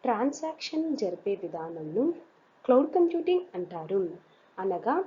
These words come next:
ఆన్లైన్లో కంప్యూటర్కు రిలేటెడ్ ఐటమ్స్ను పర్చేస్ చేసే విధానంను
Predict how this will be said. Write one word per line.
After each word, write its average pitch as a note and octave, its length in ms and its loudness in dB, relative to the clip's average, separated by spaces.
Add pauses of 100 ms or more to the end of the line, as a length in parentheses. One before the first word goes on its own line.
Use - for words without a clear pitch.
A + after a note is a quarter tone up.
(380)
ఆన్లైన్లో G#3+ 680 4 (840)
కంప్యూటర్కు F4+ 680 2
రిలేటెడ్ G#3 600 0
ఐటమ్స్ను F3 760 0 (280)
పర్చేస్ F4 580 -2
చేసే F4 300 2
విధానంను F3+ 760 2